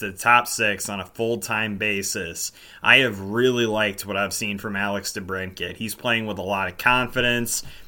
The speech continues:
playing with a lot of intelligence on the ice. I'm really liking the development of his game in all sorts of different areas, and I've been very impressed with the way that he's handled the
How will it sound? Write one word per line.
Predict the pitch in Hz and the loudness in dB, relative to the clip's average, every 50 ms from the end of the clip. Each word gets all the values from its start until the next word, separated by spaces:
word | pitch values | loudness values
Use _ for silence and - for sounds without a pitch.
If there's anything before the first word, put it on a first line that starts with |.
| - - | -4 2
playing | - 139 127 123 | 4 4 4 4
with | 113 101 | 2 -2
a | 92 | -2
lot | 92 104 113 120 113 | 0 2 2 2 2
of | 101 | 2
intelligence | 92 85 85 - - - - 127 131 135 127 117 127 123 117 - | -2 -6 -6 -6 -6 -4 -2 0 0 0 0 0 -2 -2 -2 -2
on | 123 123 120 | -4 -2 -2
the | 117 113 113 | 0 2 2
ice. | 113 117 113 - - | 2 2 2 0 -2
I'm | 101 98 98 101 104 113 | -4 -6 -6 -6 -4 0
really | 127 151 160 151 143 131 | 2 2 4 4 2 0
liking | 113 104 101 110 113 117 117 - 123 117 113 113 110 110 107 98 - - - - - - | 0 0 2 2 2 2 2 2 0 0 0 0 -2 -4 -6 -8 -12 -18 -20 -20 -4 -2
the | 117 117 | -2 -2
development | 104 95 107 113 113 117 131 127 123 120 | 0 2 4 4 6 4 4 2 0 0
of | 117 101 | 0 0
his | 107 104 101 | -2 -4 -6
game | 98 104 107 104 104 104 101 101 98 | -4 -4 -2 0 0 0 -2 -2 -4
in | 92 85 | -6 -8
all | 80 98 117 127 | -2 -2 0 0
sorts | 127 - - 131 120 117 - - | 0 0 0 0 0 0 -2 -4
of | 104 | -2
different | 107 110 107 - 113 107 104 | -2 -2 -2 -2 -2 -2 0
areas, | 101 104 101 101 101 95 92 92 90 87 92 | 0 0 0 0 0 0 -2 -2 -4 -4 -6
and | 95 101 | -4 -2
I've | 104 117 113 | -2 -2 -2
been | - 127 113 104 | -2 -4 -4 -4
very | 98 107 113 123 139 151 147 | 0 2 4 6 6 6 6
impressed | 135 117 107 98 - 117 110 104 101 - - - | 4 2 0 -2 0 2 2 2 2 0 -4 -4
with | 110 101 101 | -6 -6 -4
the | 104 101 | -6 -4
way | 98 107 104 104 101 104 | 0 0 2 2 2 0
that | 98 101 104 101 101 95 - - - - - - - - | 0 0 0 0 -2 -4 -6 -14 -20 -20 -20 -20 -20 -6
he's | - 131 123 113 | -2 0 0 0
handled | - - 127 127 139 143 135 127 123 120 107 101 98 | 2 4 4 6 6 6 4 4 4 2 2 0 -2
the | 113 107 107 107 104 101 101 101 | -2 -2 0 -2 -2 -2 -4 -8